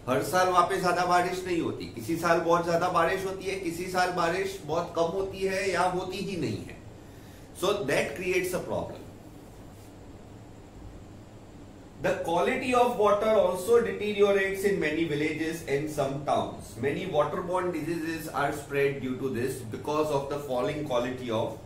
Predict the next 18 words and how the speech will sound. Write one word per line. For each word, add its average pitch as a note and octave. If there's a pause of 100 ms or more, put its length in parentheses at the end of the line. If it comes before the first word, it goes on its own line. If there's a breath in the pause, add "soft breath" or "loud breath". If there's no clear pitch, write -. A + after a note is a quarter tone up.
water। G#2 (720 loud breath)
Availability A#3+
of G3+
pure F#3 (160)
potable F#3
water। B2 (160)
Potable E3
water D#3
मतलब D3+
जो B2+ (100)
मटके B2
का B2 (100)
पानी A2+
होता G2
है, G2+ (220)
it A2+
is C3
a -